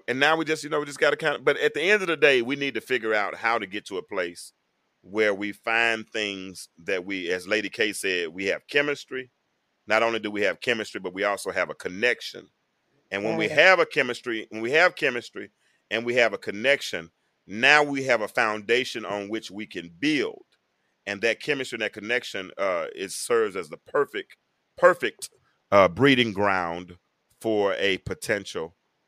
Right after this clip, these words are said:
Speaker 1: relationship. They, uh, they allow you, like, uh, Anita said, to be married for thirty-three years, to be separated for five, and then end up getting back married again.
Speaker 2: Yeah.
Speaker 1: Because, you know, that, that's, uh,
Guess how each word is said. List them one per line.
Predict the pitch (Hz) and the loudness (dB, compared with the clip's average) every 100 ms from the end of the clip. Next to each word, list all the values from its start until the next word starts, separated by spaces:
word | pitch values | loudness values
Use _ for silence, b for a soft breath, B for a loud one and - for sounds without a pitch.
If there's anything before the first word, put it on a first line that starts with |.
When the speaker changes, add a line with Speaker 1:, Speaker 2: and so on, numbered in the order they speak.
| _ | _
Speaker 1:
relationship. | 92 92 95 101 - 104 - - - - | -4 -2 0 -2 -6 -14 -12 -10 -10 -6
They, | 92 113 110 | 2 2 4
uh, | 95 87 82 78 | 2 0 -4 -4
they | 110 | 0
allow | 101 101 117 117 | 2 4 4 4
you, | 104 95 87 | -2 -8 -8
like, | 90 90 87 _ _ 85 | -4 -4 -6 _ _ -4
uh, | 90 82 76 | -2 -2 -4
Anita | 92 98 101 95 | -4 -4 -6 -8
said, | - 90 82 80 - _ _ _ - | -8 -8 -6 -10 -14 _ _ _ -16
to | 101 | -8
be | 107 | -6
married | 101 107 107 95 | 0 2 2 0
for | 95 | -6
thirty-three | - 107 104 - 101 | -2 -2 -4 -8 -10
years, | 95 92 87 82 76 - _ _ _ _ _ - | -8 -8 -8 -10 -16 -20 _ _ _ _ _ -18
to | |
be | 87 101 | -14 -12
separated | - 113 107 107 98 92 | -4 -2 -2 -4 -4 -6
for | 85 | -12
five, | - 98 92 82 76 _ _ _ _ _ | -6 -4 -4 -8 -18 _ _ _ _ _
and | 87 85 | -12 -6
then | 98 92 | -4 -2
end | 95 90 | -4 -4
up | 87 87 | -8 -8
getting | 92 82 | -12 -8
back | 87 80 | -8 -8
married | 82 90 87 78 | -8 -6 -4 -6
again. | 78 92 98 76 64 _ _ _ _ _ | -10 -8 -8 -8 -14 _ _ _ _ _
Speaker 2:
Yeah. | 87 | -14
Speaker 1:
Because, | 85 - 82 71 - - | -10 -8 -8 -10 -18 -20
you | 92 | -12
know, | 80 78 | -8 -4
that, | 92 - - | -4 -4 -4
that's, | 95 - | -4 -4
uh, | 82 78 78 | -8 -8 -10